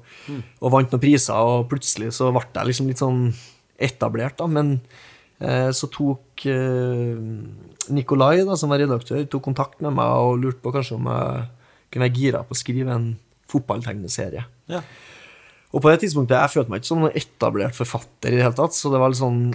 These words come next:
Speaker 2: eh, jeg må gripe de sjansene jeg får,
Speaker 1: Mm.
Speaker 2: og dessuten så f-, var det veldig,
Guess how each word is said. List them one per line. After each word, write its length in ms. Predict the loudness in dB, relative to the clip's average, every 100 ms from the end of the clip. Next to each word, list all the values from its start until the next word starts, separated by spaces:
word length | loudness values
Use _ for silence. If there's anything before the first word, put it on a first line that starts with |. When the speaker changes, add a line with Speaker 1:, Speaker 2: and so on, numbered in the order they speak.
| -4 -8
Speaker 2:
eh, 560 | -2 2 2 0 -2 -2
jeg 120 | 0 0
må 80 | 0
gripe 240 | 0 -2 -2
de 40 | -2
sjansene 400 | 0 -2 -4 -4
jeg 80 |
får, 320 | 4 4 4 -2
Speaker 1:
Mm. 80 | -4
Speaker 2:
og 80 | -2
dessuten 520 | 0 -2 -2 -6 -6 -8
så 100 | -8
f-, 80 | -10 -16 _
var 300 | -2 0 0
det 100 | -2 -2
veldig, 280 | 0 0